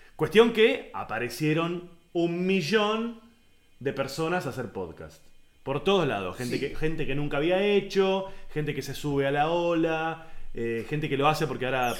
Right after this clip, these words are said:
Speaker 1: justamente por esto, porque dice, "Che, ahora está en Spotify, me puede, pues esto puede ser una herramienta", y qué sé yo, bla, bla, bla. Entonces, ¿cuál es mi, mi reflexión y que quería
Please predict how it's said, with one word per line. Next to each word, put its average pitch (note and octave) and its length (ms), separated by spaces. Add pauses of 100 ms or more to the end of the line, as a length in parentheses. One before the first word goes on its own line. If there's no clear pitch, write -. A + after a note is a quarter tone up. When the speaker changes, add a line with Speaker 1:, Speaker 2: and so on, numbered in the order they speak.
Speaker 1:
justamente D3 380
por F#3 120
esto, F#3 140
porque A#2+ 140
dice, B2+ 100
"Che, E3 80
ahora D#3 120
está C#3+ 120
en C#3 60
Spotify, C#3+ 420
me A2+ 120
puede, C3 260 (180)
pues C3+ 140
esto C3 100
puede C3+ 160
ser D3 140
una C3 120
herramienta", C#3 600
y A#2+ 60
qué C3 100
sé D#3+ 100
yo, F#3 240
bla, C3 140
bla, B2 100
bla. G#2 360 (360)
Entonces, D#3+ 800 (3000)
¿cuál A3 200
es D3 120
mi, C#3 180
mi C#3+ 220
reflexión C#3 880
y C3 100
que A#2+ 300
quería C3 460